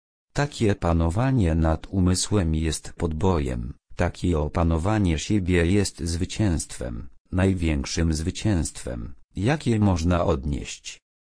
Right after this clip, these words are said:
Pismo Święte oświadcza: „Kto panuje sercu, umysłowi, swemu, lepszy jest niżeli ten, co dobył miasta”.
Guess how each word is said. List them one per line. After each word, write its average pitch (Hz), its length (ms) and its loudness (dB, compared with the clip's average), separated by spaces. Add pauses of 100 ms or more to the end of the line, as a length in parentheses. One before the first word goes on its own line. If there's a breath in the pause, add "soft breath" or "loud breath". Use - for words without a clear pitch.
(160)
Pismo 92 460 2
Święte 120 580 0
oświadcza: 76 880 -2 (200)
„Kto 82 240 -2
panuje 101 640 2
sercu, - 680 -2 (220)
umysłowi, 113 880 0 (220)
swemu, 69 600 -4 (240)
lepszy 135 440 0
jest 113 380 0
niżeli 92 480 2
ten, 104 380 2 (240)
co 92 240 0
dobył 80 460 2
miasta”. 87 640 -2